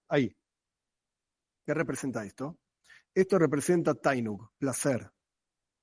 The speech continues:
Por cuanto claramente lo que pasa a través de ahí es placentero, etcétera. El que entiende bien, etcétera. El ejemplo que se trae en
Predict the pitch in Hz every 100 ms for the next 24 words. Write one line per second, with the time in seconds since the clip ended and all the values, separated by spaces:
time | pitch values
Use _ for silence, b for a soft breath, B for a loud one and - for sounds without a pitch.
0 | _ _ _ _ _ _ _ _ _ _
1 | _ _ _ _ _ _ 139 135 131 -
2 | 147 147 208 233 - - - 226 220 208
3 | 165 170 160 160 165 160 165 151 170 185
4 | 214 208 220 202 - 180 156 156 175 160
5 | 156 - 190 165 139 117 113 123 151 165
6 | 170 190 196 185 - 151 - 104 85 _
7 | _ _ _ _ _ _ _ _ _ _
8 | _ _ _ _ _ _ _ _ _ 139
9 | 139 - 190 185 160 139 131 135 151 160